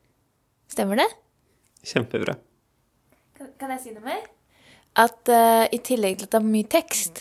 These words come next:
Speaker 1: så er det også en del bilder av folk med kjønnsorgan i munnen, og med brudekjole, og mange mennesker som på samme gang, eh, legger sammen. Litt sånn,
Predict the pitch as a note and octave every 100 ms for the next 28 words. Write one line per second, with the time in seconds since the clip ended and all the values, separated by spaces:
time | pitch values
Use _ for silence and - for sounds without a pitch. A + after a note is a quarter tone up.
0 | - - F#3+ G3 - G#3+ G#3 G3 G3 G#3+
1 | F#3+ E3 F3+ G3 - _ _ _ _ _
2 | G#3+ - G#3 F3+ F3+ _ - - B3 G3+
3 | - F#3 F3+ G3+ G3 F#3 F#3 F#3+ F#3 F3
4 | F#3 G3 - _ _ _ - G3+ G3+ G#3
5 | G#3+ G3 F3+ F3 F#3 F3 F3 F#3+ F#3+ -
6 | _ _ _ - G#3 G#3 G3 F3 F3+ F#3
7 | F3 - - F#3 F#3+ F#3+ F#3 F#3+ _ _
8 | _ _ _ _ _ _ - A3+ G#3+ F#3+
9 | F3+ F#3 F3 F3 F3+ _ _ _ _ _
10 | _ _ _ - G3 F#3 F3 F3 F3 F3
11 | F3+ - _ _ _ _ _ _ _ _
12 | _ _ G3+ F#3 F3+ F3 F3 - _ _
13 | _ _ _ _ _ _ _ _ _ _
14 | _ _ _ _ _ _ _ G#3+ G#3+ G#3+
15 | G3 F#3